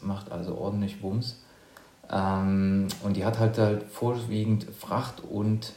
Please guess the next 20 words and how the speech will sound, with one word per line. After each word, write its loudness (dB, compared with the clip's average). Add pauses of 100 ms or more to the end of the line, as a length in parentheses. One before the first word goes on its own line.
(120)
Fallschirmspringer -2
in -2
die -4
Luft -8
gebracht, -12
ne? 0 (1600)
Ähm, 4
was -2 (100)
keiner 4
weiß, 6
ist, -8
die, -6
ist -8
die -4
A 0
N 4
zwei -6 (600)
recht -4
schwer 2
ist, -6